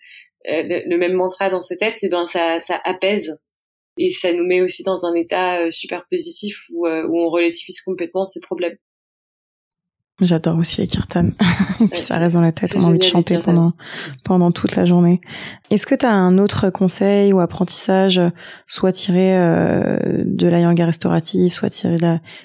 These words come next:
Speaker 2: méditation tibétaine, soit de tout le reste que tu as appris, euh, à nous donner, euh, à appliquer à notre quotidien, euh, pour, euh, pour s'apaiser un petit peu et en tout cas, euh,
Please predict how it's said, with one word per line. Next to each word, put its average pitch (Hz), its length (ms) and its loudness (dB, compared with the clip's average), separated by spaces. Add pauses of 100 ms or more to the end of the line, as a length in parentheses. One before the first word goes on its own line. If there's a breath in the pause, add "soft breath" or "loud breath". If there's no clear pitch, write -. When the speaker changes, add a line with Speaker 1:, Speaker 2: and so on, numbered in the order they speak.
(140)
Speaker 2:
méditation 180 420 -2
tibétaine, 175 560 0
soit - 120 -2
de 170 80 0
tout - 220 -6
le 175 60 2
reste 175 180 0
que - 80 -12
tu - 140 -6
as - 40 -2
appris, 185 400 0
euh, 175 120 2 (540 loud breath)
à 165 280 2 (340)
nous 170 200 2
donner, 175 560 4
euh, 165 160 2 (460 loud breath)
à 196 100 0
appliquer 165 380 -4
à 170 40 4
notre 165 180 0
quotidien, 170 800 2
euh, 160 40 0
pour, 160 320 -2
euh, 160 140 0 (220)
pour - 120 -14
s'apaiser 165 480 -2
un 165 80 0
petit 165 200 -10
peu 170 320 -4
et 160 120 -2
en 160 60 -4
tout - 140 -14
cas, 170 300 0
euh, - 20 -2